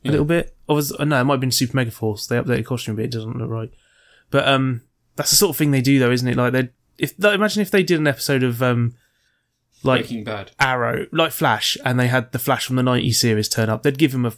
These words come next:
Speaker 2: new costume, wouldn't they?
Speaker 1: Yeah.
Speaker 2: Yeah, they'd give him some high-tech costume or some shit, and it looked wrong.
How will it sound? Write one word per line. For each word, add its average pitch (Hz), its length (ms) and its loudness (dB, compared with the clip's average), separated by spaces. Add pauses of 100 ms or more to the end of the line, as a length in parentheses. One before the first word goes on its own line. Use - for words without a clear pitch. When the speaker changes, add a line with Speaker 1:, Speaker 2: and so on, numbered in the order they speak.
(120)
Speaker 2:
new 123 220 2
costume, 110 480 -2
wouldn't 113 200 0
they? 107 140 -2 (120)
Speaker 1:
Yeah. 123 240 -4 (220)
Speaker 2:
Yeah, 113 180 2
they'd 123 180 0
give 135 120 2
him 117 80 -2
some 113 160 -4
high-tech 107 440 -4
costume - 360 -6
or 101 40 -8
some 107 200 -8
shit, 110 300 -8
and 117 100 -6
it 123 200 -6
looked 143 160 -6
wrong. 110 280 -4